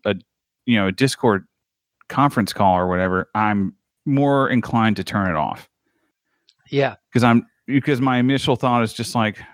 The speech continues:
Speaker 1: "Are the, what are these guys doing? Are they just, they're just all sitting around with headsets in, in different corners of the world talking? Like, who are these fucking guys?" And, and this
Speaker 2: Yeah.
Speaker 1: is completely biased. I completely understand the bias in this, but, um,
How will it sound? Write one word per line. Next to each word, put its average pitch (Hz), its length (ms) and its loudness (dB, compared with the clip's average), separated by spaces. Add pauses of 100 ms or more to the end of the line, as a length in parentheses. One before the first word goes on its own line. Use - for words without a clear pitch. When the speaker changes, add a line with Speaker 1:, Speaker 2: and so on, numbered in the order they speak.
(100)
Speaker 1:
"Are 110 140 -2
the, 104 140 -4
what 113 200 2
are - 20 2
these 107 200 -2
guys 98 240 2
doing? 90 260 0
Are 87 60 -2
they 95 140 2
just, - 220 -10
they're 110 200 2
just 104 140 -6
all 120 100 2
sitting 113 260 0
around 110 180 6
with 95 80 -2
headsets 104 520 0
in, 101 260 0
in 98 240 0
different 101 340 -2 (260)
corners 101 300 -2
of 98 60 -2
the 90 40 -4
world 92 180 4
talking? 101 500 2
Like, 85 160 -4
who 120 160 0
are 113 60 4
these 90 180 0
fucking 98 280 -2
guys?" 101 420 0 (1080)
And, 151 280 2
and 175 180 4
this 147 160 8
Speaker 2:
Yeah. 190 60 4
Speaker 1:
is 143 100 0
completely 165 720 2
biased. 104 400 0
I 135 80 2
completely 143 440 0
understand 127 360 2
the 98 60 2
bias 104 340 2
in 98 80 -2
this, 80 260 -8 (480)
but, 117 300 0
um, 113 460 2